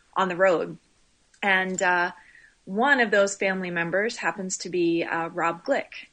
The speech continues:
And, uh, Rob and I met presenting at conferences and started to get to know each other. And, uh, a big group of us would always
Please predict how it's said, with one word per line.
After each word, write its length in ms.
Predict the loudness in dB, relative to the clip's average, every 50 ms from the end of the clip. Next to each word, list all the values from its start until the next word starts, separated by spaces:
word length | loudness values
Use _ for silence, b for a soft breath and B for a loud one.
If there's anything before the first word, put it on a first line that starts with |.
| _ _ _ _ _ _ _ _ _ _ _ -8
And, 440 | -6 -4 -4 -4 -4 -4 -4 -4
uh, 100 | -4 -2
Rob 240 | 0 2 2 2 2
and 80 | 0 -2
I 100 | -4 -4
met 540 | -4 -4 -2 -2 -2 -2 -4 -6 -8 -10 -10 -14 _ _ -20 _ -18 _
presenting 420 | -4 -4 -2 -2 -2 -4 -4 -4 -6
at 100 | -6 -6
conferences 840 | -6 -8 -6 -6 -6 -6 -6 -6 -4 -4 -4 -4 -4 -6 -10 -12 -14
and 100 | -14 -12
started 220 | -6 -2 -2 -2
to 60 | 0
get 160 | -2 -4 -4 -6
to 100 | -8 -8
know 140 | -6 -6
each 180 | -6 -6 -6 -6
other. 400 | -6 -4 -4 -4 -4 -4 -4 -6 -10
And, 440 | -10 -8 -8 -6 -6 -6 -8 -6 -6
uh, 220 | -4 -4 -4 -4 -4
a 60 | -2
big 220 | -2 -2 -2 0
group 180 | 0 -2 -2 -2
of 100 | -4 -2
us 220 | -2 -2 -2 -4
would 80 | -6 -4
always 400 | -2 -2 0 -2 -2 -4 -6 b